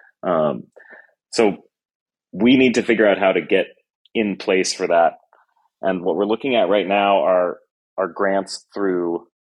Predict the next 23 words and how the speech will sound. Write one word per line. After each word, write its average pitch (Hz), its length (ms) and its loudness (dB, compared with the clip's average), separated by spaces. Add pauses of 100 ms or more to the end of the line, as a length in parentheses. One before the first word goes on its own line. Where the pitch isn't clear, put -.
(360)
noaa, 92 280 -2
specifically 117 600 -6
the 87 340 -2 (160)
Saltonstall 90 920 -6 (140)
Kennedy 104 580 -8
grant, 113 340 -2
which 85 240 -6
is 87 160 -2
a 85 180 0 (1080)
noaa 98 400 2
Fisheries 95 640 -4
Marketing 110 640 -4
Grant 113 400 -2
Program, 131 680 -2 (360)
um, 82 240 -4
for 87 500 -2 (100)
promoting, 85 640 -2 (400)
developing, 87 560 0
and 76 280 -6 (500)
building, 92 640 0 (420)
uh, 82 280 -2
demand 82 600 -4 (480)
for 87 560 -2